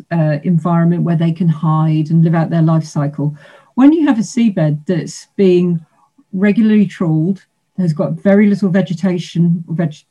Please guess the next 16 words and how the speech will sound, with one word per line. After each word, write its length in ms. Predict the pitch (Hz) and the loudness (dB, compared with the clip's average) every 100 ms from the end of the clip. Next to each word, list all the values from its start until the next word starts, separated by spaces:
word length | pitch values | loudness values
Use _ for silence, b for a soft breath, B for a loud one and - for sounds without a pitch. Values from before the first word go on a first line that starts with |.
| - | -6
vegetation 560 | 160 - 165 151 160 | -6 -4 -4 -2 -2
for 200 | 151 156 - - - | 0 -2 -2 -8 -2
very 200 | 208 196 | 2 4
little, 480 | 196 165 185 170 | 2 0 -2 -2
uh, 420 | 156 160 170 165 160 - _ _ - b b b b _ 202 | -2 -2 0 0 -2 -6 _ _ -20 b b b b _ -6
plant 280 | 220 208 160 | 0 0 0
com-, 340 | 185 175 - - | -2 -4 -4 -6
plant 300 | 226 208 185 | 0 2 2
and 80 | 202 | 0
algal 420 | 196 196 185 180 | 2 2 2 -2
communities 920 | - 190 196 170 - 160 151 151 - _ _ _ | 0 4 6 4 0 0 0 -2 -10 _ _ _
to 600 | - 196 175 170 165 160 - - | -2 2 4 4 2 0 -6 -16
live 260 | - 196 190 | -2 2 2
around 380 | 185 170 165 165 | 2 2 2 4
and 420 | 170 165 151 - | 4 2 0 -8
feed 500 | - 214 190 190 175 | -4 2 4 4 2